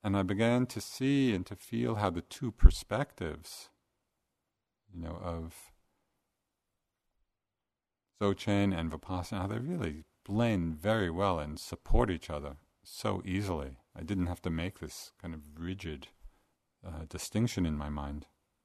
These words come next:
So at this time, there was a really big turning point for me in my practice.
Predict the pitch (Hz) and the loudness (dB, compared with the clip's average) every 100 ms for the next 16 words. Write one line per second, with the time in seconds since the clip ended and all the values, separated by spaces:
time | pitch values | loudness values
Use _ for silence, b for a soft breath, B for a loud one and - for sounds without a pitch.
0 | _ _ _ _ _ _ _ _ - b | _ _ _ _ _ _ _ _ -8 b
1 | b b b b b b b _ _ _ | b b b b b b b _ _ _
2 | _ _ _ _ _ _ _ _ _ _ | _ _ _ _ _ _ _ _ _ _
3 | _ _ _ _ _ _ - 127 - 190 | _ _ _ _ _ _ 4 4 6 2
4 | - - 160 131 104 92 90 87 104 90 | 2 -2 2 4 4 2 0 -4 -2 0
5 | 95 92 101 127 139 131 104 92 - - | -2 -4 -4 -2 0 2 0 -4 -6 -6
6 | 80 76 76 - 73 73 - - - - | -4 -4 -6 -6 -6 -8 -14 -16 -18 -20
7 | _ _ _ _ - 87 85 82 82 - | _ _ _ _ -2 2 2 0 -2 -4
8 | 85 80 - 80 - - | -6 -6 -8 -10 -10 -14